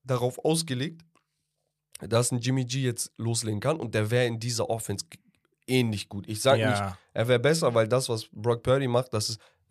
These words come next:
Speaker 1: A plus plus mit Sternchen. Also
Speaker 2: Ja,
Speaker 1: du
Speaker 2: schon
Speaker 1: kannst es grad
Speaker 2: elitär.
Speaker 1: nicht, kannst es grad nicht besser spielen als er.
Speaker 2: Nee.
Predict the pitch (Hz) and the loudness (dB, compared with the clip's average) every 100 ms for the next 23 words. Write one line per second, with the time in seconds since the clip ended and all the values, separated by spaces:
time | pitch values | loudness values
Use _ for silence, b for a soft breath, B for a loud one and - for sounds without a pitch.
0 | - 117 123 - 123 - 104 92 - _ | 0 2 2 0 -4 -4 -10 -10 -14 _
1 | 110 101 - 113 107 104 - 107 110 110 | -6 -4 0 0 0 -10 -2 0 0 -2
2 | 113 143 139 135 104 123 127 123 - b | -2 0 0 0 2 2 4 2 -4 b
3 | b _ 139 135 117 123 110 113 117 117 | b _ 0 0 0 2 0 0 0 0
4 | 101 - 104 98 90 95 92 113 110 | -4 -4 -2 -2 -4 -8 -8 -12 -12